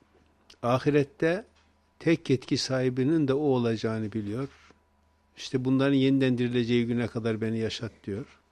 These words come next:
Şimdi bütün kafirler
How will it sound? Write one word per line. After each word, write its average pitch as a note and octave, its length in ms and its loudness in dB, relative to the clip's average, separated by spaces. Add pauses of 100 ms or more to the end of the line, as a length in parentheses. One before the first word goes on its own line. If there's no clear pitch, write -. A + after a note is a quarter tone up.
(1800)
Şimdi E3+ 380 -2
bütün B2 480 -2 (880)
kafirler C3+ 840 -2